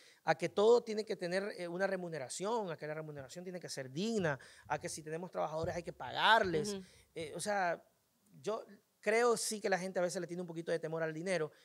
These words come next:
Speaker 1: pero no, no hay que tenerle miedo, hay que hacerle frente, hay que,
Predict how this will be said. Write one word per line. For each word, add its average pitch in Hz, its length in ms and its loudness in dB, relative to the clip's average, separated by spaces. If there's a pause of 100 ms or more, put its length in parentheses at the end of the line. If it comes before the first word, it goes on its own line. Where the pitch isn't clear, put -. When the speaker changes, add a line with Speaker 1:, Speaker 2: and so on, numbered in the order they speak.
(220)
Speaker 1:
pero 208 200 2
no, 302 240 0
no 247 80 -2
hay 262 80 2
que 262 80 -8
tenerle 247 320 -2
miedo, 240 400 0
hay 202 120 -2
que 196 240 -2
hacerle 190 280 -2
frente, 233 460 -2
hay 185 80 -2
que, 175 420 -6